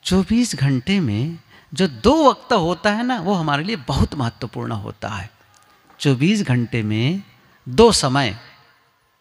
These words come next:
कौन कौन से? एक, जब सुबह नींद खुलती है तब, और दूसरा, जब आप नींद में जाते हैं तब।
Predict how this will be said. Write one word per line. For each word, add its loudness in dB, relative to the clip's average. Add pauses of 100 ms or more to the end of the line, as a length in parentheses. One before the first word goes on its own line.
(640)
कौन 4
कौन 2
से? -6 (300)
एक, 2 (540)
जब -2
सुबह -4
नींद 0
खुलती -4
है 0 (160)
तब, 2 (680)
और 0
दूसरा, 0 (340)
जब 0
आप 0
नींद 2
में -2
जाते -4
हैं -2 (140)
तब। -4